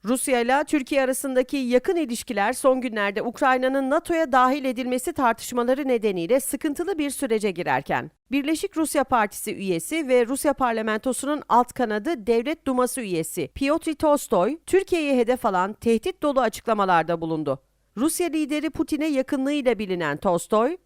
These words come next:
Rusya birde sunucu Olga Skabeyeva'nın sunduğu bir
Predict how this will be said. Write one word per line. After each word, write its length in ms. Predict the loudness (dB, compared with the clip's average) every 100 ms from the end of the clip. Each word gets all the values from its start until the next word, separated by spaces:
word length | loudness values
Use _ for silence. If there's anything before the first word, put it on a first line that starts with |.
| 0
Rusya 500 | 2 2 4 2 2
birde 360 | 0 0 0 -2
sunucu 460 | -2 -4 -2 0
Olga 480 | 2 6 6 4 0
Skabeyeva'nın 800 | 0 0 2 4 4 4 2 0
sunduğu 400 | -2 -4 -2 -2
bir 140 | -2